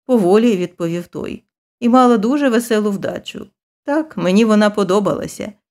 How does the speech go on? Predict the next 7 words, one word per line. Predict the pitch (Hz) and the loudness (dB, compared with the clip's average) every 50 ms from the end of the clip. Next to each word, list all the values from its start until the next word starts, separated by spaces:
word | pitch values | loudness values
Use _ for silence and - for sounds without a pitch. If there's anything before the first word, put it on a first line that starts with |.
| _ _ _ _ _ _ _ - | _ _ _ _ _ _ _ -6
Він | 226 226 247 226 202 | 2 4 4 4 4
кивнув | 196 180 160 156 160 160 156 | 2 0 -2 -2 -2 -2 0
головою | 165 170 175 190 190 196 240 269 269 240 220 | 0 0 0 0 0 2 2 2 2 2 0
на | 190 180 | 0 -2
підтвердження | 175 - - 151 - - 156 185 226 240 233 - 196 190 185 180 180 196 | -4 -6 -8 -8 -6 -4 -2 0 0 -2 -4 -6 -6 -6 -4 -4 -6 -8
своїх | - - 143 131 135 143 151 | -8 -8 -6 -6 -6 -6 -8
слів. | - - - - - - 196 | -10 -14 -12 -10 -10 -10 -12